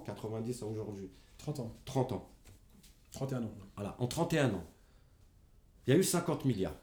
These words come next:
Speaker 1: Moi, je vais te faire un truc tout simple, hein. J'ai pas fait université et tout, hein.
Speaker 2: Mm.
Speaker 1: Ok, je vais te faire un truc tout simple. Comment se fait-il qu'en trente ans,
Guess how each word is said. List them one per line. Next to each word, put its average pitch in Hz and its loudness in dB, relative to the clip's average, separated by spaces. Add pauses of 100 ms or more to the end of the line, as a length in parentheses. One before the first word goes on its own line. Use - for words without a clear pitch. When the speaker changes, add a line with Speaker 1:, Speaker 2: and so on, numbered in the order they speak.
(380)
Speaker 1:
Moi, 185 8
je 175 2
vais 170 4
te - -6
faire 175 2
un 160 0
truc 180 0
tout 180 0
simple, - 0
hein. - 0
J'ai 135 8
pas 170 4
fait 202 4
université 143 2
et 110 2
tout, 90 -4
hein. - -4 (240)
Speaker 2:
Mm. 123 -2
Speaker 1:
Ok, 107 0 (160)
je 90 -10
vais 113 -6
te 110 -8
faire 160 0
un - 2
truc 151 -4
tout 127 -4
simple. - -8 (600)
Comment 208 4
se - 0
fait-il - 2
qu'en 107 -4
trente - -4
ans, 160 -4